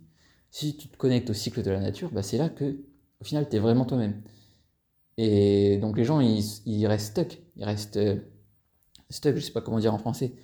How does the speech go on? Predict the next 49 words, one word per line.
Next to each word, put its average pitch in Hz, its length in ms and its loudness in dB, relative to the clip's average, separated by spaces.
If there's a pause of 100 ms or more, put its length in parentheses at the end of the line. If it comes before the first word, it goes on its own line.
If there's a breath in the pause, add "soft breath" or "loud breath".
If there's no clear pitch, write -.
(220 loud breath)
dans 147 100 4
une 123 180 2
identité 120 480 0
qui 113 140 -10
garde 113 240 -2
tout - 80 -12
le 120 80 -6
temps, 131 100 -4
tout 120 120 -8
le 113 40 -10
temps, 139 160 -4
et 117 60 0
du 107 100 -2
coup, 104 120 -6
ça 113 100 -6
crée 110 160 -8
plein 151 300 -2
de 117 80 0
blocages, 123 480 0
de 110 100 -8
conflits, 127 460 -8
de, 104 220 -2 (360 loud breath)
de 113 60 -6
problèmes 151 500 0
dans 120 120 0
leur 113 180 0
vie, 131 100 -2
parce - 200 -10
qu'en 110 100 -8
fait, - 320 -6 (320 soft breath)
bah, 107 80 -4
il 107 40 0
y 101 40 2
a 101 60 0
certaines 113 380 -2
phases 127 300 0
où 107 40 2
il 107 60 0
faudra 104 320 -4
pas 120 100 -4
être - 100 -8
comme 101 120 -6
ça. - 280 -10 (360 loud breath)
Ils 113 80 -12
s'attachent 123 440 -4
à 110 60 -6
une 107 140 -2
identité 104 380 -4
propre. - 340 -10